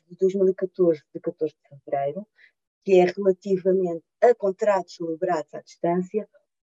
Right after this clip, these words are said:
onde é indicado o que é que, o que é que são, ah, o, as melhores, ah, as práticas, o que é que tem que ser considerado nesse, ah,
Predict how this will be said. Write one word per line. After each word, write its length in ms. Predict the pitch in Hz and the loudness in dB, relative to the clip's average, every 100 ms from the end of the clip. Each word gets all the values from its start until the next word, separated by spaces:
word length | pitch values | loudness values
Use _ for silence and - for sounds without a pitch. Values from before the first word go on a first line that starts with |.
| - | 4
onde 320 | 247 233 226 | 8 8 4
é 220 | 202 185 | 0 0
indicado 920 | 175 175 185 _ - 214 214 220 233 _ _ _ _ _ - | 0 -4 -8 _ 2 4 4 2 -6 _ _ _ _ _ -4
o 100 | 233 | -4
que 140 | - 254 | 2 0
é 60 | |
que, 260 | - - 226 202 196 | 0 -2 -2 0 -10
o 60 | - | -8
que 160 | - | -2
é 20 | 226 | -2
que 120 | - | -2
são, 520 | - 208 185 170 160 _ _ _ _ - | 2 2 2 -4 -8 _ _ _ _ 4
ah, 440 | 196 185 185 180 - | 6 8 6 4 4
o, 180 | 339 359 | 2 4
as 160 | 190 185 | 2 0
melhores, 480 | 208 202 202 - - | 0 0 -2 -8 -6
ah, 180 | 185 165 | -4 -6
as 140 | 165 - | -12 -4
práticas, 500 | - 233 240 - 180 | 2 2 2 -6 -8
o 40 | |
que 100 | 220 | -8
é 40 | |
que 120 | 220 - | -10 2
tem 160 | 254 | 2
que 120 | 233 - | 2 -2
ser 160 | 214 | -4
considerado 880 | 196 185 - 175 160 160 180 185 220 _ _ _ - | -2 -8 -10 -8 -4 0 0 -2 -10 _ _ _ -6
nesse, 540 | 202 220 226 220 - 233 208 - | 2 6 6 2 0 2 2 -4
ah, 520 | 202 196 196 196 | 0 2 2 0